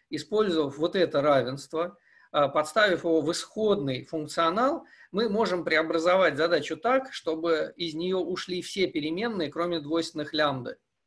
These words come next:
Я не буду здесь повторять эти выкладки, они делаются в две строки, это очень просто. И в результате вы получаете вот такую задачу, которая называется двойственной, потому что это задача,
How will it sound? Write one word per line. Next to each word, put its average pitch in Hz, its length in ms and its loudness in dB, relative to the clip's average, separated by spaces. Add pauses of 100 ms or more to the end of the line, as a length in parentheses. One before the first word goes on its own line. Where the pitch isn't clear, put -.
(1080)
Я 196 140 4
не 226 120 0
буду 202 240 2
здесь 156 180 0
повторять 175 500 2
эти 151 160 -4
выкладки, 180 480 -2
они 143 240 0
делаются 135 920 -2
в 127 80 -10
две 143 200 -2
строки, 196 600 -4 (300)
это 156 180 -6
очень 151 260 -4
просто. 202 580 -2 (460)
И 175 160 2
в 143 40 -2
результате 160 580 0
вы 185 140 0
получаете 196 640 0
вот 160 180 0
такую 165 360 0
задачу, 170 400 0
которая 202 320 0
называется 190 440 0
двойственной, 180 680 -2
потому 147 400 -8
что - 180 -8
это 147 200 -4
задача, 190 680 2